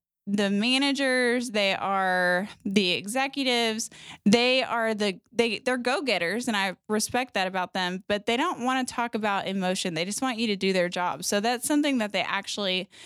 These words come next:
they struggle with feelings. They're not the feel types. And, uh, so that's, that's another reason why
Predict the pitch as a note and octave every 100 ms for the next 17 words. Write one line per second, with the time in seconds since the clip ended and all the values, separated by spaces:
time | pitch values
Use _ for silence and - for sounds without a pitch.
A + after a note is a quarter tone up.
0 | - - A3+ - C4+ C4+ C4+ A#3+ G#3 -
1 | - G#3 F#3 D3+ - G#3+ - - - G#3+
2 | G#3 G3+ G#3+ G3+ - G#3+ G3+ F#3+ F3+ A#3
3 | - - - E3+ - - - - _ -
4 | - - _ G3 F#3+ F#3 F3+ F3+ D#3 -
5 | F#3+ F3+ F#3 G3+ G3 - - - - A3+
6 | G#3 F#3+ - - - G#3 F#3+ F3 D#3+ D#3+
7 | F3 E3+ D#3 D#3